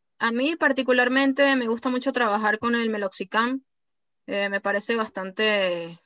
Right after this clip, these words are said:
me ha, he tenido bastantes buenos resultados, sobre todo, eh, acá que trabajo con muchas cirugías de traumatología. Em,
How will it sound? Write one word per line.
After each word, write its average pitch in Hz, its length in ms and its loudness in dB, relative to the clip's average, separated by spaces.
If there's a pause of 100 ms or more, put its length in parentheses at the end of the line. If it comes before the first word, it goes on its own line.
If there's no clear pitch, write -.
me 202 120 -2
ha, 190 140 2
he 175 140 -4
tenido 233 300 2
bastantes 214 380 -2
buenos 220 220 -2
resultados, 226 600 0
sobre 190 220 -4
todo, 202 640 0 (340)
eh, 196 200 0
acá 190 220 0
que 220 100 -2
trabajo 214 420 0
con 208 240 -2
muchas 196 240 -6
cirugías 190 440 -4
de 202 320 -2
traumatología. 190 800 -2 (840)
Em, 190 960 -2